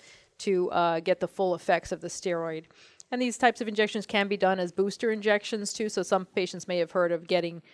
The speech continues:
three injections in a series or two, or it depends on what type of injections they're getting. But it, it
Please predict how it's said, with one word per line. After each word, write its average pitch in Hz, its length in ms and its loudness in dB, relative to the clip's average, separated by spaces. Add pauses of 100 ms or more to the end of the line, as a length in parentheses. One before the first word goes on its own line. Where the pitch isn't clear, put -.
(180)
three 302 200 0
injections 226 480 2
in 208 120 2
a 196 60 2
series 208 520 2
or 180 160 0
two, 208 400 0
or 175 320 2 (340)
it 190 120 -4
depends 208 320 4
on 180 100 4
what 175 140 2
type 180 240 2
of 170 100 -4
injections 165 480 -4
they're 165 140 -2
getting. 165 260 -4
But 180 100 -2
it, - 120 -8
it - 200 -14